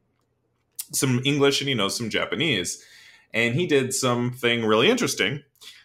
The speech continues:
which is, uh, playing the game in English and then also playing the game in Japanese and talking about, uh,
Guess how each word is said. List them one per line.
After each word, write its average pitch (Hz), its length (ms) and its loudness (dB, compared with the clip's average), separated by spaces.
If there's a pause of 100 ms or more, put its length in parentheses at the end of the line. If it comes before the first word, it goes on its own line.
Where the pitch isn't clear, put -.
which 113 340 0
is, 110 380 4
uh, 104 200 4
playing 196 300 2
the 196 60 0
game 165 180 2
in 160 80 -2
English 135 480 0 (100)
and 117 460 2
then 120 180 2
also 147 440 2
playing 147 420 -2
the 160 80 -2
game 117 300 0
in 113 100 -2
Japanese 110 880 0 (380)
and 110 480 2
talking 165 440 -2
about, 110 540 2 (160)
uh, 101 460 2